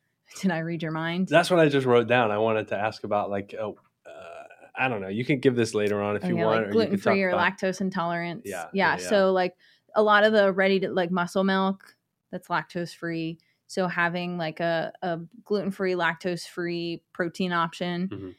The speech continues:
Speaker 1: and then maybe having, like, um,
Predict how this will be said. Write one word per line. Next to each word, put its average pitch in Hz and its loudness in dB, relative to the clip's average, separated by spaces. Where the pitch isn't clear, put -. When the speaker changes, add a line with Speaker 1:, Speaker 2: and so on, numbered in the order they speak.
Speaker 1:
and 190 0
then 175 -2
maybe 175 -2
having, 170 -2
like, 160 -6
um, 160 -4